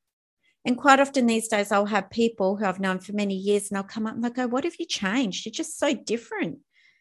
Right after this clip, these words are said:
You're really confident and you're really clear, and you, you know, you really love having that alone time." As I wasn't like that ten plus years ago.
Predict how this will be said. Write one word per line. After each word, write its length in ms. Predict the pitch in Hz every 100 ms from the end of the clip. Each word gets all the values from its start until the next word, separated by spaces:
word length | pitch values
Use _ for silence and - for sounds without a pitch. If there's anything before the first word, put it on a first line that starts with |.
| _ _ _ -
You're 120 | 240
really 240 | 294 311
confident 840 | - - - 269 - 359 233 208 -
and 140 | 196
you're 100 | 196
really 300 | 240 311 302
clear, 920 | - - - 220 277 302 233 196 180
and 180 | 185 185
you, 300 | 185 185 185 _ _ _ _ _ _
you 100 | 247
know, 180 | 240 220
you 340 | 240 - 220 214
really 320 | 269 262 220
love 260 | 214 226
having 360 | 233 226 202 196
that 160 | 190 190
alone 420 | 175 202 302 320
time." 500 | 196 160 156 185 - 233
As 160 | 240
I 80 | 285
wasn't 400 | 330 427 349 -
like 340 | 185 190 240 -
that 220 | - -
ten 300 | - 165 165
plus 340 | - 165 -
years 260 | 165 160 165
ago. 320 | - -